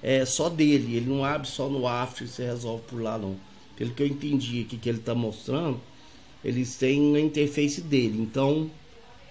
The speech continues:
ele mesmo se resolve nesse, tá vendo? Track ali. Então é isso, é, eu acho que o Lockdown, eu não sei, tem que entrar no, no site da Scripts aqui e ver se já tá disponível ou não.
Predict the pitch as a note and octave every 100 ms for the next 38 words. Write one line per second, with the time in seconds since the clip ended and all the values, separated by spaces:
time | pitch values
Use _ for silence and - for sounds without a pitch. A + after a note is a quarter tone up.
0 | - D3+ D#3+ E3 D3 D#3 D3 E3 E3+ E3+
1 | D3 C#3+ D3 C#3+ D#3 D3 - - - -
2 | - - - - - - - - G#2 A#2
3 | A#2+ - C3 C3 B2 A2+ A2 - - -
4 | A#2+ C#3 C#3 G2+ F#2+ - - - B2 A#2+
5 | A#2 G#2 - - - - - - - -
6 | G3 B3+ C#3 G#2 - - - A#2+ B2 B2
7 | C3 C#3+ C#3+ - C#3+ C#3+ C#3+ D3 F3+ G3
8 | - - - - - B3+ A3+ - G3+ G3
9 | G3 G#3 F#3+ F3 E3+ E3 D#3+ D#3 B2 G#2+
10 | C3+ C#3+ D#3+ C#3+ C#3+ C#3+ D3 D3 C#3 -
11 | - C#3+ C#3 D3 D#3+ D#3 - G#3 A3+ G#3+
12 | E3+ F3+ F#3 - D3+ C#3+ C#3+ C#3+ C#3+ -
13 | C3 D#3+ F#3 D#3 B2 B2 E3+